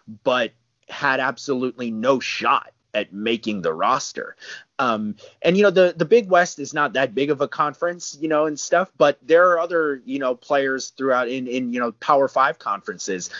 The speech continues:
that have absolutely amazing college careers. And they just, you know, they don't make it to the W N B A because it's, it's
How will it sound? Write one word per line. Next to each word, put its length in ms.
that 500
have 340
absolutely 960
amazing 880
college 540
careers. 640
And 440
they 240
just, 540
you 140
know, 320
they 100
don't 260
make 220
it 160
to 100
the 100
W 400
N 120
B 160
A 100
because 340
it's, 280
it's 180